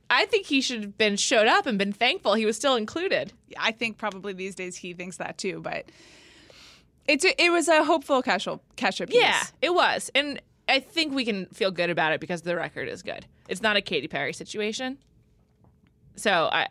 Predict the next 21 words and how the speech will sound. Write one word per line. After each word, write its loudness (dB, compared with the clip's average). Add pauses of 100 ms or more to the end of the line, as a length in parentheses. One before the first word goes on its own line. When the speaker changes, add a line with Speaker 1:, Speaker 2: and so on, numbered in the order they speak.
Speaker 1:
I 0
don't 0
know. -4
I'm 0
just, -6
I'm, -2
I'm 0
excited -4
about -4
it. -4 (380)
And 0
I, 0 (340)
I -2
think -10
Woman 0
is, -12
like, -16
a -8
really -6
fun -10
song. -10